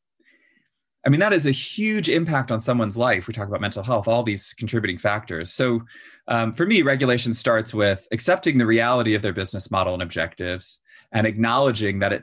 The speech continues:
isn't aligned with societal interests, and then approaching them as public utilities in a, a model that, that focuses on the companies themselves as opposed to the industry as a whole.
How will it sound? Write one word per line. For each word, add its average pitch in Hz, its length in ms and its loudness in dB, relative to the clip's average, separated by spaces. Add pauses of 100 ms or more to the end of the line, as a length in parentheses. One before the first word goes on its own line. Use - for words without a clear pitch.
(160)
isn't 113 280 2
aligned 95 360 0
with 90 80 -8
societal 92 460 -2
interests, 110 640 -4 (180)
and 117 120 4
then 120 100 4
approaching 139 520 0
them 107 160 2
as 104 80 -4
public 104 400 -4
utilities 104 760 -2
in 107 100 0
a, 95 260 0 (120)
a 104 60 -2
model 110 420 2
that, - 240 0
that - 180 -4
focuses 107 360 -2
on 92 120 0
the 95 60 -2
companies 101 440 -4
themselves 90 460 0
as 87 60 -12
opposed 90 340 -4
to - 80 -12
the 87 100 -2
industry 85 340 -8
as 80 80 -6
a 78 60 -8
whole. 78 340 -8